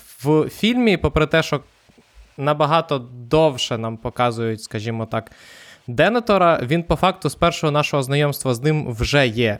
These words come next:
цим зламаним Денетором. Тому що в, в, в книжці в нього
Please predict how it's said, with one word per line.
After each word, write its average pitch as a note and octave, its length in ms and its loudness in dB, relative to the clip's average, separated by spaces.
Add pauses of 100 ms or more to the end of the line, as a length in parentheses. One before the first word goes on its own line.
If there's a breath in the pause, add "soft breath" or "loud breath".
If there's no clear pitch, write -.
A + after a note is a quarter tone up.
цим A#2 260 -4
зламаним A2 500 -2
Денетором. G#2+ 540 -4 (200)
Тому A#2+ 240 -4
що D3+ 200 0 (560)
в, C3+ 60 -4 (380)
в, B2 60 -6 (500)
в - 260 -20
книжці F3 640 2
в A2 220 -6
нього C#3 600 2